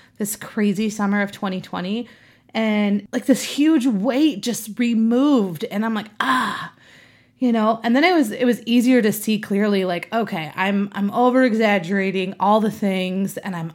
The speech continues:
okay, let's try it this way. And if this works, great. And if it doesn't, we can change it. And, but at least this is what it's gonna be for right now. And you know what? Maybe August ten, when they <laughs> roll out something new,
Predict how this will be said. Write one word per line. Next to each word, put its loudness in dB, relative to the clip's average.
okay, 0
let's -4
try 4
it -2
this -4
way. 0
And -2
if -2
this 2
works, -4
great. -2
And 2
if 0
it -12
doesn't, -2
we 0
can 2
change -6
it. -16
And, -2
but -2
at -2
least -4
this -4
is -4
what -2
it's -10
gonna 2
be -2
for -8
right 0
now. -2
And -4
you -2
know 2
what? -6
Maybe 2
August 0
ten, 2
when 4
they 4
<laughs> 0
roll 4
out 2
something 4
new, 4